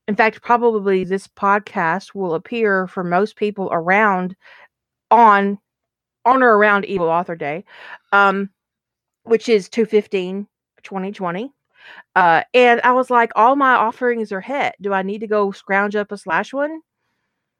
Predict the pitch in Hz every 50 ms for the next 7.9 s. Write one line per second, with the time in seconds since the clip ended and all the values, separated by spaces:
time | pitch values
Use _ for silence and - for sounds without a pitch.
0 | _ _ _ _ _ _ _ _ _ _ _ _ _ _ - 196 196 196 - -
1 | - 254 - 226 220 220 214 208 208 202 190 185 185 170 180 214 233 - 269 277
2 | 294 294 285 - 196 185 190 196 - - - - - - - - 285 - 359 370
3 | 370 320 359 - - 330 339 370 415 480 466 427 392 381 - - 349 302 311 330
4 | 339 339 311 320 294 294 277 - 247 262 254 - 269 254 240 285 277 285 285 302
5 | 294 214 269 262 254 277 294 294 269 240 220 - - 226 190 202 202 240 240 247
6 | 254 240 254 - 240 240 240 240 240 226 208 214 220 220 208 - 233 233 220 226
7 | 226 226 - 208 - - - 240 247 254 240 214 185 127 101 90 -